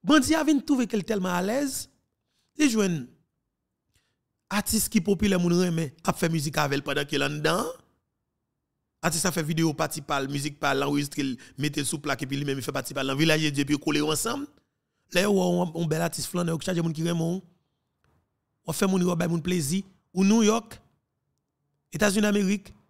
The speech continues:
e pou featuring yon mizik avèk yon kriminèl notwa, yon asasen de gran chimen. Yon bête sauvage.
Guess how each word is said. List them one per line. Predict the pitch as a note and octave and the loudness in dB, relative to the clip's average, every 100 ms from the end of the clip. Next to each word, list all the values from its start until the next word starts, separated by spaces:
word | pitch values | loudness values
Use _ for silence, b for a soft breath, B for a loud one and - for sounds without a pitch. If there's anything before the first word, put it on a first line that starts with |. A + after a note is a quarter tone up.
| _ _ | _ _
e | - | 0
pou | E3+ G3 | 4 6
featuring | F3 A3 - G3+ F#3 | 4 2 2 4 6
yon | F3+ | 6
mizik | F#3+ E3 C4 - - _ _ _ _ _ _ | 6 4 2 0 -16 _ _ _ _ _ _
avèk | F3+ G3+ A#3+ | -2 0 0
yon | - | -2
kriminèl | - - - - B4 A5+ G4+ G4 | -4 0 0 0 0 2 2 4
notwa, | F#4+ - A3 D3 - - _ _ _ | 2 6 4 4 -2 -16 _ _ _
yon | - - - - | -6 -2 2 4
asasen | - - C#4 D#4 C#4 | 4 2 2 2 2
de | A3 | 4
gran | A#3 A3+ | 4 4
chimen. | - A#3 G3+ G3 - _ _ _ _ | 4 4 4 2 -6 _ _ _ _
Yon | F4 | -6
bête | C4 F4 - | 0 0 2
sauvage. | - - C4+ F3 B2+ G#2 F2 | 0 2 2 2 0 -4 -8